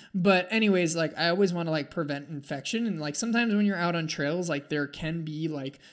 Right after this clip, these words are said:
feces on the ground, whether it's from cows or horses or anything like that. And, like, you do not want that to get inside of your cut, especially, like, if you,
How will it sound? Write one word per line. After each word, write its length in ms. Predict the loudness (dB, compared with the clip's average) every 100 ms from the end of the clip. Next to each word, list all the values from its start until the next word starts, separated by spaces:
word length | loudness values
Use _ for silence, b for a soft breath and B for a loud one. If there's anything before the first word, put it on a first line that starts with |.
| B
feces 420 | -6 -4 -2 -4 -4
on 100 | -4
the 60 |
ground, 320 | -2 0 0
whether 220 | 0 -2 -2
it's 100 | -4
from 140 | -8
cows 480 | -2 0 0 -2 -4
or 80 | -4
horses 540 | 0 0 0 -2 -4
or 80 | -4
anything 260 | -6 -6
like 160 | -6 -4
that. 320 | -2 -4 -6 B B
And, 160 | -10 -8
like, 160 | -8 -10 -8
you 280 | 0 2 2
do 160 | 0
not 260 | -2 -2 -2
want 200 | -4 -2
that 180 | -4 -4
to 80 |
get 160 | -4 -4
inside 320 | -4 -4 -2
of 60 | -2
your 100 | -4
cut, 280 | -4 -4 -4
especially, 480 | -6 -4 -4 -4
like, 200 | -4 -4
if 180 | -6 -8
you, 380 | -4 0 2 0